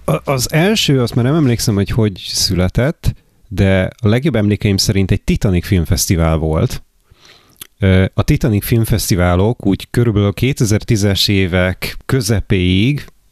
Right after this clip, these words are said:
ö, ez egy elég releváns fesztiválok voltak, ö, abban a tekintetben, hogy, hogy, ö, kaptál egy olyan szelekciót, tehát volt egy olyan program benne, amiben nagyrészt olyan filmek voltak, amiket úgy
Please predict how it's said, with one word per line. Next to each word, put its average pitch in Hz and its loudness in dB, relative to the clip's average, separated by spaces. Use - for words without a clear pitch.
ö, 101 0
ez 107 0
egy 135 2
elég 156 2
releváns 98 2
fesztiválok 92 0
voltak, 101 0
ö, 104 2
abban 104 0
a 101 2
tekintetben, 123 0
hogy, 110 0
hogy, 113 0
ö, 110 2
kaptál - -4
egy 104 0
olyan 101 2
szelekciót, 165 0
tehát 104 -4
volt 117 0
egy 98 2
olyan 92 0
program 147 0
benne, 110 0
amiben 110 0
nagyrészt 123 0
olyan 117 2
filmek 104 0
voltak, 120 0
amiket 120 0
úgy 117 -2